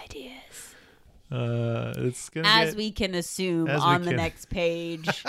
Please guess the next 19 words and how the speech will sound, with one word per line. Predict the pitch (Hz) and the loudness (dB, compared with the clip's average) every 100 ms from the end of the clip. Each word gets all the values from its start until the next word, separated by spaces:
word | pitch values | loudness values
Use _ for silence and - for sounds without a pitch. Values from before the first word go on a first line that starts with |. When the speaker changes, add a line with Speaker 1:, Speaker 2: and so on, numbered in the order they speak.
| - - 233 233 285 | -2 -2 0 2 2
Speaker 1:
<laughs> | - 247 - - - | 0 -4 -8 -8 -10
season | - 202 196 220 | -6 -2 2 4
three | 202 208 | 8 8
will | 185 170 | 8 6
happen. | 185 196 196 - 196 220 240 - - | 4 4 2 0 0 2 0 -2 -20
Speaker 2:
Season | - 160 170 | -4 0 2
three | 196 196 | 8 10
will | 175 | 12
happen. | 185 202 139 92 - | 10 10 6 2 0
Yeah, | 120 147 123 | 4 6 6
it's, | 107 113 - - | 6 4 0 2
um, | 139 123 120 113 | 8 8 8 4
I | 127 | 2
mean, | 123 131 | 4 6
we're | 135 | 8
getting | 160 180 | 8 8
into | 202 | 8
the | 202 | 6
summer, | - 147 185 190 | 6 6 6 4